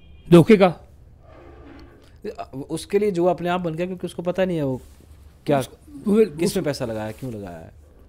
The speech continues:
Speaker 1: नहीं, जब
Speaker 2: अंधेरे में तीर वाली बात होती है।
Speaker 1: अंधेरे में तीर मार दिया उसने,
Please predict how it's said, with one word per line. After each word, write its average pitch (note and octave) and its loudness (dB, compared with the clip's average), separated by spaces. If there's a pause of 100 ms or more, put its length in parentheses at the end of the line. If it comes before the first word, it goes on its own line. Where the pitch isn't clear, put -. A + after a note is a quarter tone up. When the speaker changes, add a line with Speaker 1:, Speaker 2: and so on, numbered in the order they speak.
(100)
Speaker 1:
नहीं, A3 4
जब E3+ 2
Speaker 2:
अंधेरे E3 4
में G#3 4
तीर G3 0
वाली E3+ 0
बात C#3+ 0
होती B2+ -6
है। F3+ 0
Speaker 1:
अंधेरे G3+ 6
में B3+ 0
तीर C#4 2
मार C4 6
दिया C#4 4
उसने, B3+ 4